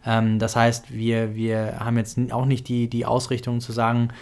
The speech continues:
ähm, wir pushen jetzt ganz, ganz viele Produkte nur ganz, ganz schnell an den Markt, sondern wir wollen für unseren Kunden auch am Ende einen Mehrwert stiften und das auch nachhaltig.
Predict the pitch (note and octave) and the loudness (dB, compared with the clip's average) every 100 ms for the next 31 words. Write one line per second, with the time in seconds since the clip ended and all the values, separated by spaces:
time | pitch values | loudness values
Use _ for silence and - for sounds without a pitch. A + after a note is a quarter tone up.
0 | - - - A#2 A2+ A2 - C3+ - A#2+ | -20 -16 -2 2 2 2 2 2 2 0
1 | A#2 - A#2+ C3+ C3+ A#2+ - C3 B2 B2 | 0 -4 -6 -4 -2 -2 2 2 2 2
2 | B2 A#2+ B2 A#2+ A#2+ A#2+ B2+ A#2+ A#2+ B2 | 0 2 2 4 4 2 0 -2 0 0
3 | A#2 A2 A2 A#2 C#3 - B2+ A#2 A2+ A#2 | 0 0 2 4 4 2 0 0 0 -4
4 | - - A2+ A#2 B2 A#2+ A#2 A2+ A2 - | -14 -4 4 6 6 4 0 0 0 2
5 | B2+ A#2+ A#2 A#2 A2 A2+ A2 G#2+ A2+ A#2 | 4 4 2 0 0 0 2 4 4 4
6 | G#2+ - A2+ G2+ - A2 G#2+ G#2 - G2 | 2 0 -4 -4 -4 -2 -2 -4 -6 -6
7 | G2+ G2+ G#2 G#2 - - | -4 -4 -6 -10 -14 -18